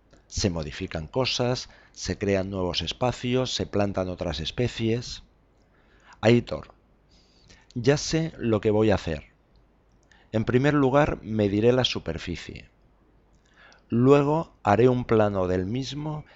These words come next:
y pensaré la disponibilidad económica que tenemos. Una vez decidido todo esto, regresaré y ya plantearemos sobre el plano el tipo de jardín más adecuado.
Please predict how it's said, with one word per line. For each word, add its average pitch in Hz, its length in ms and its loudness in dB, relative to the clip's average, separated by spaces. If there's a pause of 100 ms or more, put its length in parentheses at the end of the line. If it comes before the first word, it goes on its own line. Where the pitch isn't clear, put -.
(140)
y 120 120 4
pensaré 113 600 4
la 127 120 8
disponibilidad 104 920 0
económica 117 640 -2
que 101 140 -2
tenemos. 87 680 -6 (1000)
Una 151 200 4
vez 131 180 4
decidido 104 640 2
todo 87 320 0
esto, 147 440 -2 (240)
regresaré 101 840 2
y 120 160 2
ya 113 160 4
plantearemos 101 840 2
sobre 85 260 -4
el 90 80 -2
plano 143 500 -2
el 98 200 0
tipo 127 340 -2
de 110 80 2
jardín 101 480 -2
más 110 280 -2
adecuado. 82 640 -2